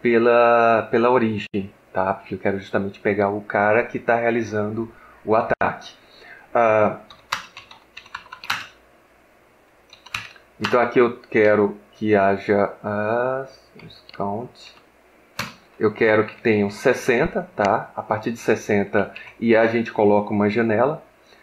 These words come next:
Então, ah, eu quero que tenha, ah, aqui, deixa eu só corrigir que aqui é vírgula.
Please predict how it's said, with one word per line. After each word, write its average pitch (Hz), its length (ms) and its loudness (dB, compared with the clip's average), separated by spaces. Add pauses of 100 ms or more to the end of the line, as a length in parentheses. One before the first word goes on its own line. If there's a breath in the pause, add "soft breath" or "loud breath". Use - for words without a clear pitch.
(260 soft breath)
Então, 107 600 2
ah, 104 500 4
eu 110 100 0
quero 104 280 2
que - 80 -12
tenha, 98 420 -2 (300)
ah, 117 1040 -6 (300)
aqui, - 200 -16 (640)
deixa - 240 -16
eu - 40 -20
só - 180 -4
corrigir 101 500 -8
que 101 80 -8
aqui 110 160 -6
é 107 40 0
vírgula. 151 600 -4